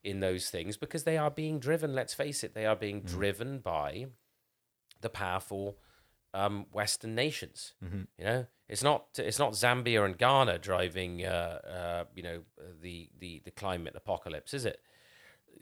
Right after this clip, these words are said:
Speaker 1: Uh, but it's, it's the, it's the Western powers who've got this utopian ideological, uh, vision. So without getting into all the details of how we might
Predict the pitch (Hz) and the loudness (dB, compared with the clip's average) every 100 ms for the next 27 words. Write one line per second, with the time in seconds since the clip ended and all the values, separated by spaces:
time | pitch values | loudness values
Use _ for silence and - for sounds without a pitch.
0 | 82 85 104 78 95 107 - - - 107 | -2 2 2 0 4 4 4 -4 -6 -4
1 | - - 110 107 - 107 - 104 - 95 | -4 -6 -6 -6 -4 -4 -4 -6 -4 0
2 | 113 123 - - 110 104 98 _ _ - | 4 4 2 2 0 0 -4 _ _ 2
3 | 113 113 85 - - 90 101 95 95 - | 8 8 6 0 -8 -6 0 0 -2 -8
4 | 90 - 107 101 - 98 95 - - 87 | -10 -6 -4 -4 -4 -6 -6 -12 -10 -8
5 | 85 90 87 87 87 - 85 85 82 _ | -4 -4 -2 -4 -6 -10 -10 -10 -12 _
6 | _ _ 85 82 80 78 78 _ _ 90 | _ _ -10 -6 -4 -4 -6 _ _ -4
7 | 104 87 50 _ _ - - - _ - | -2 -4 -10 _ _ -20 -20 -20 _ -8
8 | - 104 98 113 151 143 151 143 127 117 | 6 6 6 8 8 8 6 8 4 4
9 | 110 117 113 - 110 104 95 113 104 104 | 2 4 0 4 4 4 4 4 4 6
10 | 104 98 | 6 6